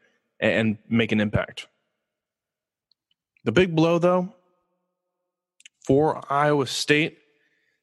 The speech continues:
is the name they probably expected to be maybe their second leading scorer, and that's Blake Hinson. Who? Blake Hinson was a transfer from Ole Miss, and he's going to miss the season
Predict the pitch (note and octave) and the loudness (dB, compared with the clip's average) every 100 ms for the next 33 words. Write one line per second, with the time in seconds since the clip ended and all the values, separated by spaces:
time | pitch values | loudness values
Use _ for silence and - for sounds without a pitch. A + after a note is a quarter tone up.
0 | _ _ _ _ - A#2+ A#2 A2+ B2+ D3+ | _ _ _ _ -6 -2 0 0 2 0
1 | D3+ A#2+ G#2+ G#2+ G#2 - _ - C#3 D3+ | 0 0 0 0 -2 -6 _ 0 2 2
2 | D#3 A#2 - C#3 C3+ C3+ A2+ B2 A#2+ A#2 | 0 0 -2 -2 -2 -6 -2 2 2 2
3 | G#2+ A2+ G#2 G2+ C#3 C3+ B2 C3 B2+ C3+ | -2 -2 -2 2 2 0 -2 -2 0 0
4 | C3+ C3 - - A#2+ E3+ - _ _ _ | 0 -2 -2 -2 0 0 -4 _ _ _
5 | _ _ _ _ _ _ _ _ - G#2 | _ _ _ _ _ _ _ _ -2 -2
6 | A2 A#2+ A2 C3 C3+ - C#3 C3+ - D#2 | -2 -4 0 0 -2 -4 -2 -2 -2 -4
7 | B2 - _ _ _ _ A#2 E3 - _ | -6 -16 _ _ _ _ -2 -2 -4 _
8 | _ _ _ _ _ _ _ - _ _ | _ _ _ _ _ _ _ -20 _ _
9 | _ B2 F3 - G3 - F#3 F3 D3 C3+ | _ 0 0 0 -2 0 -2 0 0 -2
10 | - - D#3+ F3 - F3 - B2 - C#3 | -2 0 0 0 0 -2 0 -2 2 0
11 | F#3+ D3 D#3 - - - _ _ _ _ | 2 0 0 0 -2 -10 _ _ _ _
12 | _ _ _ _ _ _ _ _ G#2 C#3 | _ _ _ _ _ _ _ _ -8 -4
13 | C3 D3+ C#3 A2 A2+ D#3 - B2+ - D3+ | 0 0 0 0 0 0 -2 -2 2 2
14 | C3 G#2+ | 2 0